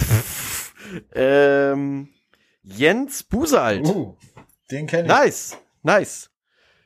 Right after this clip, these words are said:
Speaker 1: Ähm, so, wir haben unsere drei. L W B R unterstrich P H, Hendrik und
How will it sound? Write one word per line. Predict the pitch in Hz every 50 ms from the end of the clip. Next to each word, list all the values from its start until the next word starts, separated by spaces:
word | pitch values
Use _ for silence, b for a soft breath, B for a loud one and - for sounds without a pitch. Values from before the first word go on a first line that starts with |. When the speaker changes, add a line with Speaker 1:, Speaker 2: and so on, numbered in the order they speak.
| _ _ _ _ _
Speaker 1:
Ähm, | - 143 147 151 151 147 147 147 147 147 147 147 147 147 147 143 143 143 143 147 151 147 147 _ -
so, | - 131 226 277 240 139 107
wir | 143 165
haben | 175 247 262 226
unsere | 165 147 123 123 127 127
drei. | 107 117 110 113 101 98 98 101 - _
L | - 143 185 214 202 170
W | 190 196
B | 185 165 175 165 -
R | 135 156 160 165 170 165 160 - -
unterstrich | - - 156 170 156 - 156 156 -
P | - 156 143
H, | 135 139 143 151 156 B B B B B B
Hendrik | - 156 170 202 185 165 175 185 185 - - _ _
und | 151 156 165 175 196 214 240 285 - - - -